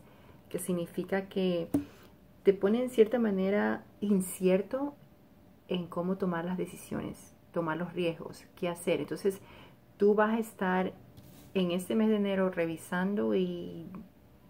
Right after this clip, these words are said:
eh, más va a ser para ti la toma de decisiones todo este mes de enero. Así que, bueno, ese es el ambiente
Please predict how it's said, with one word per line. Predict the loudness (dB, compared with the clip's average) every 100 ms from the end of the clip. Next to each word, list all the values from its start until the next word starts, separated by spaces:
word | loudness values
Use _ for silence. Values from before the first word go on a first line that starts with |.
| -20 -2
eh, | 0
más | 2 4 4 4 0
va | -2
a |
ser | 0 0
para | 2 0 2
ti | 0 0 -6 -20 -20 -20 -20 -20 -4
la | -2
toma | 0 -2
de | -2
decisiones | -2 -8 -6 -4 -2 -4 -6 -20 -20 -20 -20 -4
todo | 2 4
este | 4 0 -6
mes | -6 -6
de |
enero. | -8 -8 -12 -18 -20 -20 -20 -20 -20 -20 -20 -12
Así | -10 -6 -4
que, | 0 0
bueno, | 0 -4 -8 -18 -20 -20 -20 -20 -20 -18 -10
ese | -8 -2 0
es |
el | 2
ambiente | 2 2 2 0 -4